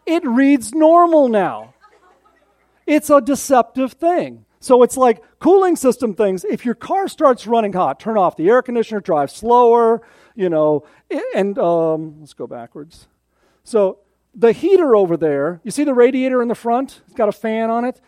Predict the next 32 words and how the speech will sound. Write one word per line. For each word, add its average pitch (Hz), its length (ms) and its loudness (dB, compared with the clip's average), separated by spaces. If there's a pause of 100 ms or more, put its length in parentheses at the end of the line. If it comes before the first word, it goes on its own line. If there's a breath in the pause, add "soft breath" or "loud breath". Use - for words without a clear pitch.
(120)
The 208 100 0
heater 311 400 0
over 185 200 2
there 165 380 0 (360)
is 233 160 -2
a 240 60 2
little 262 400 -2
radiator. 247 760 -4 (360)
It 320 100 -4
has 214 180 -2
a 240 60 -2
fan 202 320 -6
on 208 140 -4
it 220 180 -12
too. 294 380 -10 (380)
So 262 140 -2
if - 80 -2
you 247 100 -4
really 381 360 2
get 190 200 -2
hot, 139 340 -8 (120)
you 220 80 -14
turn 285 200 -4
off 233 160 -2
the 185 120 -2
air 233 80 0
conditioner, 196 300 -12 (100)
you - 100 -20
turn 214 260 -10
your 143 140 -8
heater 180 420 -8
on. 107 340 -16